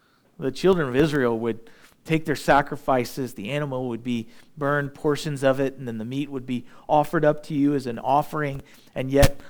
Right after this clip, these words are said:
there would be a portion burned on the altar to you. There would be a portion that we would eat as if we were Israelites, and yet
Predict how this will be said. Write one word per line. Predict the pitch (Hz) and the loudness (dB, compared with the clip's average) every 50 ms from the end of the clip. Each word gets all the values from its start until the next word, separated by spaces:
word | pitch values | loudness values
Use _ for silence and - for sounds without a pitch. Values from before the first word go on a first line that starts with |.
| - | -8
there | - 160 143 | -4 -2 -2
would | 120 | 0
be | 120 139 | 2 0
a | 131 | 0
portion | 135 - - - 180 180 165 - 175 156 143 | 0 -2 -2 -2 0 0 0 -2 -4 -6 -6
burned | 135 143 143 151 160 156 | -4 -4 -2 -2 0 0
on | 151 143 135 | 0 0 0
the | 135 127 | 0 -2
altar | 131 143 147 143 - 151 | 0 0 0 0 -2 -6
to | 131 - - 131 | -8 -8 -8 -6
you. | 120 120 135 139 143 143 139 139 - - - - - _ _ | -4 -2 -2 -2 -2 -2 -4 -6 -12 -20 -20 -20 -20 _ _
There | - 131 | -8 -6
would | 127 120 | -4 -2
be | 131 127 | 0 -2
a | 120 | -2
portion | 123 - - 156 147 143 - - 139 | -2 -2 -2 0 0 0 -2 -6 -6
that | 127 113 107 131 | -6 -6 -6 -4
we | 135 135 | -2 -2
would | 135 127 117 104 | -2 -2 -4 -4
eat | - - 131 123 113 101 - - - _ _ _ _ - | -6 -6 -6 -6 -6 -6 -10 -18 -20 _ _ _ _ -4
as | - 127 123 120 - | 0 0 0 0 -2
if | - 127 - | -8 -8 -6
we | 143 139 | -4 -4
were | 135 127 | -4 -4
Israelites, | - - 139 135 135 139 135 127 127 123 117 113 - - | -4 -4 -6 -6 -4 -2 0 0 2 0 0 -2 -6 -8
and | - 135 131 | -8 -6 -2
yet | 127 135 135 135 - | 0 2 2 0 -2